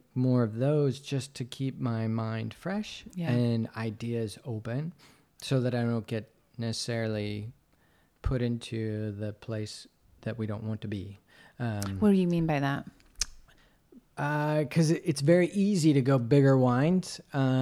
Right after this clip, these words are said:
Speaker 1: and have that acid
Speaker 2: Mm.
Speaker 1: drop down just a little bit,
Speaker 2: Mm-hmm.
Speaker 1: uh, because it, it, it really, I think for me, I have to be,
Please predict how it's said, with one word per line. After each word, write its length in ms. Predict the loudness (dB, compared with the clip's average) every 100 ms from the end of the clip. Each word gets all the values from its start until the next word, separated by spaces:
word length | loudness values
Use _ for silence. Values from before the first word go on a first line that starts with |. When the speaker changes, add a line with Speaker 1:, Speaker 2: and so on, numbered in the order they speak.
| 2 2 0
Speaker 1:
and 440 | -2 0 0 -4 -10
have 220 | -8 -6 -4
that 140 | -6
acid 400 | -4 -4 -2 -2
Speaker 2:
Mm. 80 | 0
Speaker 1:
drop 240 | 0 0 -2
down 220 | 0 0
just 220 | 0 -2
a 80 | -2
little 260 | 0 -2
bit, 420 | 0 2 2 0 -2
Speaker 2:
Mm-hmm. 340 | -4 -2 -4 -2
Speaker 1:
uh, 280 | 0 0
because 520 | 0 -2 0 0 -2 -8 -8
it, 200 | -6 -6 _ _ _ -6
it, 180 | -6 -6 _ -4
it 120 | -2
really, 440 | 2 2 2 2 -2
I 80 | -2
think 280 | 0 -2
for 160 | -4 -2
me, 240 | 2 2
I 100 | 2
have 240 | 2 -2 -4
to 80 | -6
be, 580 | -2 0 0 0 -2